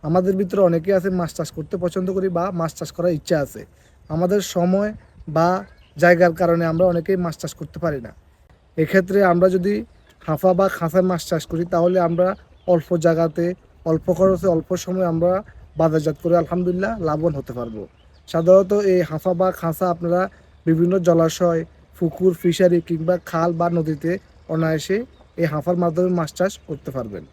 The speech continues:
এই হাঁফা বা এই খাঁচাগুলো আপনার সাধারণত বিভিন্ন রকমের সাইজ বা কোয়ালিটি হয়ে থাকে। সাইজের ক্ষেত্রে আপনার সাধারণত কোনোটার পাশে তিন হাত লম্বা ছয় হাত, কোনোটার পাশে ছয় হাত লম্বা নয় হাত। আবার সাধারণত এই হাঁফা বা খাঁচাগুলো আপনার বিভিন্ন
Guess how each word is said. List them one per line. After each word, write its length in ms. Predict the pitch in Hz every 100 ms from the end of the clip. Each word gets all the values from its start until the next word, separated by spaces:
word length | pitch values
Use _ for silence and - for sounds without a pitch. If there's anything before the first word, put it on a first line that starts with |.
| - - _ _ _ -
এই 100 | 160
হাঁফা 220 | 156 - 180
বা 80 | 180 180
এই 40 | 175
খাঁচাগুলো 400 | 160 156 175 180 180
আপনার 180 | 190 175
সাধারণত 380 | 160 165 175 175 170
বিভিন্ন 200 | 156 165 170
রকমের 240 | 170 180 -
সাইজ 180 | 160 165
বা 60 | 175 170
কোয়ালিটি 280 | - 156 147 143
হয়ে 120 | 131
থাকে। 200 | 120 120 131 - _ _ -
সাইজের 280 | 170 165 180
ক্ষেত্রে 220 | 185 196 185
আপনার 160 | 190 170
সাধারণত 360 | 170 170 180 185 175
কোনোটার 300 | 170 170 180 -
পাশে 240 | 165 151 180
তিন 140 | 165 165
হাত 100 | 170 165
লম্বা 220 | 160 147 -
ছয় 140 | 131 127
হাত, 120 | 120 - _ _ _ -
কোনোটার 280 | 165 180 165
পাশে 200 | 170 185 -
ছয় 160 | 170 165
হাত 100 | 170
লম্বা 240 | 160 156 151 143
নয় 120 | 123
হাত। 120 | 123 - - - _ _ -
আবার 200 | 160 190 -
সাধারণত 320 | 180 190 196 196
এই 60 | 170
হাঁফা 200 | 165 185 190
বা 60 | 185
খাঁচাগুলো 360 | 170 170 180 185
আপনার 160 | 185 190 170
বিভিন্ন 220 | 165